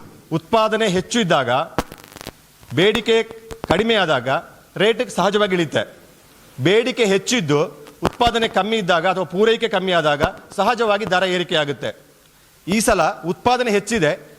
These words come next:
ಪೂರೈಕೆ ಆಗ್ತಾ ಇಲ್ಲ. ಎಲ್ಲ ಬೆಳೆಗಾರರುಗಳು ಕಾಫಿಯನ್ನು ಸ್ಟಾಕ್ ಇಟ್ಕೊಂಡಿದ್ದಾರೆ. ಯಾಕೆ ಅಂತ ಹೇಳಿದ್ರೆ ರೇಟ್ ಆಗುತ್ತೆ, ರೇಟ್ ಆಗುತ್ತೆ, ರೇಟ್ ಆಗುತ್ತೆ ಅಂತ ಹೇಳಿ. ರೇಟ್ ಇಳಿಯುವಾಗ ಕೆಲವರು ಬೈತಾ ಇದ್ರು ಮೀಡಿಯಾದವ್ರನ್ನ,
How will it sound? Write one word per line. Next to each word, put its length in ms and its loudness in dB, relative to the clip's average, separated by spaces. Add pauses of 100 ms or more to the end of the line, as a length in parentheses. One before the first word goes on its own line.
(140)
ಪೂರೈಕೆ 300 2
ಆಗ್ತಾ 260 0
ಇಲ್ಲ. 320 -2 (380)
ಎಲ್ಲ 320 2
ಬೆಳೆಗಾರರುಗಳು 640 0
ಕಾಫಿಯನ್ನು 400 -2
ಸ್ಟಾಕ್ 260 -2
ಇಟ್ಕೊಂಡಿದ್ದಾರೆ. 540 -2 (340)
ಯಾಕೆ 220 0
ಅಂತ 120 -4
ಹೇಳಿದ್ರೆ 240 2
ರೇಟ್ 200 0
ಆಗುತ್ತೆ, 400 0
ರೇಟ್ 240 0
ಆಗುತ್ತೆ, 360 -2
ರೇಟ್ 240 0
ಆಗುತ್ತೆ 320 -2
ಅಂತ 160 -2
ಹೇಳಿ. 200 -2 (540)
ರೇಟ್ 260 2
ಇಳಿಯುವಾಗ 360 4
ಕೆಲವರು 280 2
ಬೈತಾ 280 2
ಇದ್ರು 160 0
ಮೀಡಿಯಾದವ್ರನ್ನ, 460 0